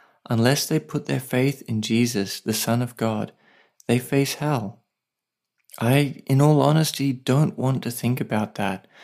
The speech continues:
I don't want anyone I love to suffer that. And yet, I have to ask myself, do my actions show that?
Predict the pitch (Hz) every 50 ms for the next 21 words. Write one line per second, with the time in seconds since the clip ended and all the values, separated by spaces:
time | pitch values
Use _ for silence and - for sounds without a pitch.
0 | - - - - - - - - 117 117 117 131 131 147 147 156 151 139 - 123
1 | 127 127 143 147 143 123 113 110 107 110 110 110 110 110 113 110 - - 127 -
2 | - - 135 143 - - 143 113 - 101 104 107 - - _ _ _ _ _ _
3 | _ _ _ - - 113 113 120 123 123 123 - - - _ _ _ _ _ _
4 | _ _ _ _ _ _ - 127 123 127 143 160 156 - - 143 139 127 127 135
5 | 151 - - - 131 123 117 - 113 107 104 104 - - - 127 - - 123 131
6 | 135 135 139 135 - - - 107 107 117 - - - - 151 147 147 151 - -
7 | - 156 156 156 160 160 165 175 190 214 214